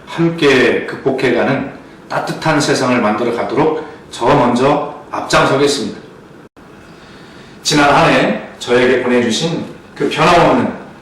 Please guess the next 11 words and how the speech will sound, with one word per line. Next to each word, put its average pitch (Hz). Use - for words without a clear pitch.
사랑과 180
격려에 120
감사드립니다. 147
새해에도 123
이 110
낮고 101
또 107
소외된 165
곳을 131
살피는 151
서민의 151